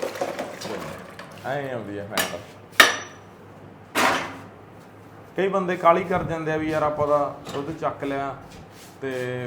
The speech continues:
ਫੈਟ ਕੋਈ ਗੱਲ ਨਹੀਂ, ਦੇਖ ਲਾਂਗੇ, ਕਰ ਲਾਂਗੇ, ਪਰ ਤਸੱਲੀ ਕਰਕੇ ਲਿਆਓ ਚੱਕ ਕੇ, ਜਿਹੜੇ ਵੀ ਤੁਸੀਂ ਸੈਂਟਰ ਤੋਂ ਦੁੱਧ ਚੱਕ ਕੇ ਲਿਆਉਣੇ ਹੋ।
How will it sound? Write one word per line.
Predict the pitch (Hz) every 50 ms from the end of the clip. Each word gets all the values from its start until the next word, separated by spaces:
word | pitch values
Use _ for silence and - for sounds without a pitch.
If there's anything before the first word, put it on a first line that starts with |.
| 120 123 135
ਫੈਟ | 151 135 135 127 117 135 131 127 -
ਕੋਈ | 135 135 127
ਗੱਲ | 123 123 123 123
ਨਹੀਂ, | 123 123
ਦੇਖ | 117 123 123 123 139
ਲਾਂਗੇ, | 147 143 139 135
ਕਰ | 117 127 123 123
ਲਾਂਗੇ, | 123 123 127 131 127
ਪਰ | 143 151 151 151 - -
ਤਸੱਲੀ | - 170 156 180 165 165 170 185
ਕਰਕੇ | 175 180 175 170 - - 180 175 - - - 160
ਲਿਆਓ | 160 175 180 170 151
ਚੱਕ | - 151 143 139 139 135
ਕੇ, | 143 143 143 135 - - - - - - - - - 107 113 113 117
ਜਿਹੜੇ | 135 139 143 156
ਵੀ | 151 156
ਤੁਸੀਂ | 147 143 139 139 135
ਸੈਂਟਰ | - 135 127 120 - 117 -
ਤੋਂ | 123 120
ਦੁੱਧ | 117 123 123 123
ਚੱਕ | 143 131 139 127 - -
ਕੇ | 135
ਲਿਆਉਣੇ | 135 139 147 151 143 131 135 143
ਹੋ। | 151